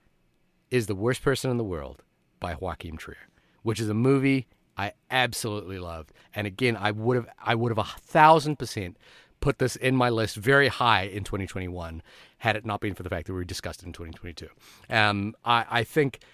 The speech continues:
this is such a beautiful portrait of this very specific time in your life when you're not quite, we, we, you're kinda grown up, but you're not quite grown up yet. And,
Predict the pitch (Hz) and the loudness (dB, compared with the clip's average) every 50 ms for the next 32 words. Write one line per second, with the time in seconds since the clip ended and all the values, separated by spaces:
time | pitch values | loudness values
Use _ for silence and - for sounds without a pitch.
0 | _ _ _ 143 151 - 160 143 - - - - 175 196 - - 202 175 139 113 | _ _ _ 0 0 2 2 0 -2 -2 0 2 2 4 4 4 2 0 0 0
1 | 127 143 143 139 - 151 123 - - - 131 123 - 135 123 117 110 98 104 101 | 2 2 2 4 2 0 -2 -2 -2 0 0 0 2 0 -2 -2 -2 -6 -8 -8
2 | - - 110 104 139 151 170 160 - - - 120 - 139 123 127 - - 127 117 | -10 -10 -4 0 2 2 2 2 0 -4 -8 -6 -6 -4 -4 -4 -6 -4 -2 -2
3 | 107 104 104 104 104 101 101 101 101 - - 110 98 98 95 95 95 95 101 117 | -2 -2 -2 -2 -2 -2 -2 -2 -2 -4 -4 -6 -6 -4 -4 -4 -4 -4 -2 0
4 | 135 160 175 190 175 - - 185 175 170 170 - - - - - - 156 165 160 | 4 4 4 4 2 4 6 6 6 6 4 -2 -12 -18 -18 -6 6 8 8 8
5 | 165 - 165 151 156 147 143 - - - 214 233 226 214 165 175 180 180 175 175 | 8 6 4 6 6 6 6 4 6 6 6 6 6 6 6 6 6 6 6 6
6 | 160 156 165 165 160 - _ 151 127 120 123 127 143 151 - - 151 143 131 - | 6 6 6 6 4 4 _ 0 0 2 2 4 4 2 2 2 0 0 0 0
7 | 143 143 139 131 127 139 135 - 135 135 135 135 - - - - - - - - | 0 2 2 2 2 0 0 2 2 2 2 0 -2 -6 -16 -20 -20 -20 -8 0
8 | 143 143 143 139 139 139 131 135 | 4 6 6 6 4 2 0 -2